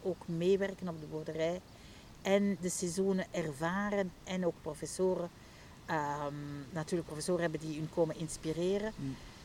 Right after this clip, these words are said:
Speaker 1: maar dat dat een academische erkenning zou kunnen krijgen, zo een masterprogramma rond duurzame ontwikkeling.
Speaker 2: Wauw.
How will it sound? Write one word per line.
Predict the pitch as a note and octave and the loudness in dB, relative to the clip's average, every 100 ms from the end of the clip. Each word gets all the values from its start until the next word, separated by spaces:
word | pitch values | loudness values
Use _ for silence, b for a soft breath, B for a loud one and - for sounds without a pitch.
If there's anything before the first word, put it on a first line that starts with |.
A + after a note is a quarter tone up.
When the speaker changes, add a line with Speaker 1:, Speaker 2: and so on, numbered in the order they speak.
| - | -2
Speaker 1:
maar | F3 | 2
dat | F3+ F#3+ | 4 6
dat | F#3 | 4
een | E3 E3 | 2 -2
academische | - G3 G#3 F3 F#3 F#3 F3+ - E3+ - - | -2 0 2 4 4 4 0 2 2 2 -6
erkenning | E3+ E3 - F#3+ G3+ | -6 -2 2 4 4
zou | F3+ E3+ | 2 2
kunnen | - E3 | 0 -4
krijgen, | - E3 D#3+ D3+ | 0 2 2 0
zo | C#3 D#3+ D3+ | 2 2 2
een | D3 C#3+ | -2 -2
masterprogramma | D3+ D#3 - - D3 C#3+ D3 C#3+ B B B B - | -2 -2 -6 -6 -6 -4 -6 -6 B B B B -6
rond | E3 F3 E3 - - | 0 0 -2 -6 -6
duurzame | D3+ E3+ E3 C#3+ C#3 | -2 0 0 -4 -6
ontwikkeling. | C3+ - D3+ - B2+ B2 - - - | -6 -4 -4 -4 -8 -10 -10 -14 -8
Speaker 2:
Wauw. | A2 C3 C3+ G2 | -2 2 2 2